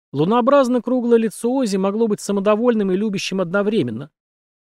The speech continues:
Его глаза поблескивали в предвкушении моего признания, что правота на его стороне. Наконец я прервал затянувшуюся паузу.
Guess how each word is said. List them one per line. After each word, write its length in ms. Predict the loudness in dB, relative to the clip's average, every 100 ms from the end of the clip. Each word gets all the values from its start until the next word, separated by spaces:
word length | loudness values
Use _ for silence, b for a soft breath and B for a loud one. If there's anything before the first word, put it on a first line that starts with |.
| _
Его 240 | -2 0 2
глаза 320 | 2 0 0
поблескивали 680 | 0 -2 0 -2 -4 -6 -6
в 60 |
предвкушении 640 | -8 -10 -10 -8 -4 -2 -2
моего 200 | 0 -2
признания, 580 | -2 -4 -2 -2 -2
что 200 | -6 -10
правота 420 | -8 -4 -2 0 0
на 80 |
его 160 | 0 -4
стороне. 480 | -4 0 0 -2 -8 _ _ _ _ _ _ _ _ _ _ _ -10
Наконец 540 | -6 0 0 0 -4 -6
я 100 | -4
прервал 460 | -4 -4 -2 -2
затянувшуюся 720 | -4 -6 -4 -4 -6 -8 -8
паузу. 520 | -6 -4 -4 -6 -14